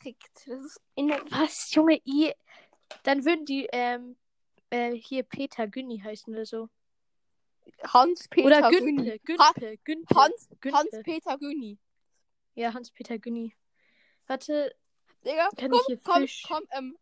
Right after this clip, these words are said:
Speaker 1: ähm, lass Finn sagen, dass er sein, er soll sein Haustier Hans-Peter Günni nennen.
Speaker 2: This is very fishy. Ich hab einen legendären Fisch geholt.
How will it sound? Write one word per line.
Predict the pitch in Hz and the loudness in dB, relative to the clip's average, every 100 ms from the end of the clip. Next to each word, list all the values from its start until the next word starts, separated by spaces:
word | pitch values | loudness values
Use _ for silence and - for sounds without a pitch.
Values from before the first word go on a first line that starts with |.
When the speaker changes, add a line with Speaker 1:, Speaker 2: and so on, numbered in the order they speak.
| - | -10
Speaker 1:
ähm, | 233 277 | -6 -4
lass | 226 - - | -6 -8 -14
Finn | 285 277 | -12 -10
sagen, | 214 214 226 | -8 -8 -8
dass | 226 233 | -14 -12
er | 214 | -12
sein, | 233 214 - | -12 -12 -8
er | 214 | -8
soll | 240 240 | -4 -8
sein | 247 226 | -6 -10
Haustier | 220 214 - - 214 | -6 -6 -6 -8 -6
Hans-Peter | 208 233 - 214 202 214 | -6 -8 -10 -6 -6 -6
Günni | 214 233 | -10 -10
nennen. | 220 | -4
Speaker 2:
This | 254 277 - - - - - _ _ - | 0 0 -2 -16 -18 -18 -20 _ _ -12
is | 247 247 233 233 - - _ _ _ - | -4 -4 -4 -10 -20 -20 _ _ _ -6
very | 226 233 240 240 240 240 254 247 240 247 233 226 233 233 _ _ _ _ | -2 0 0 0 -2 -2 -6 -8 -8 -6 -4 -4 -6 -10 _ _ _ _
fishy. | _ - - 247 247 233 - - - - - 233 226 247 247 _ _ _ _ _ _ _ _ _ - _ _ _ _ _ _ _ - | _ -18 -2 0 0 -2 -8 -8 -10 -12 -10 -10 -8 -10 -12 _ _ _ _ _ _ _ _ _ -20 _ _ _ _ _ _ _ 4
Ich | 277 | 6
hab | 330 | 8
einen | 302 | 8
legendären | 262 285 254 254 277 277 | 6 2 0 2 0 0
Fisch | - 302 294 - | -6 -6 -6 -12
geholt. | 233 208 220 226 | -14 -10 -10 -12